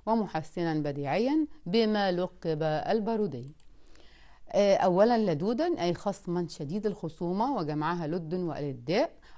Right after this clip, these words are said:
القصر، ادفع يد ال-، إيه، ال-، اللين بالقصر، يعني خلي اللين أسبق من القصر. القصر يعني القهر والظلم،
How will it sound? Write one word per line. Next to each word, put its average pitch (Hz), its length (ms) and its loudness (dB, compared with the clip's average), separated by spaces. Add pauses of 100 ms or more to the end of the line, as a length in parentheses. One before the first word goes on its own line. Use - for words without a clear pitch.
القصر، - 680 0
ادفع 160 400 -2
يد 170 240 0
ال-، 147 220 -4
إيه، 165 340 -2
ال-، 151 220 -4
اللين 226 500 2
بالقصر، 226 520 -2
يعني 196 800 -6
خلي 233 380 4
اللين 208 360 0
أسبق 226 480 -2
من 185 160 -2
القصر. 247 440 -4
القصر 254 460 -4
يعني 180 380 -2
القهر 160 420 -6
والظلم، 151 440 -4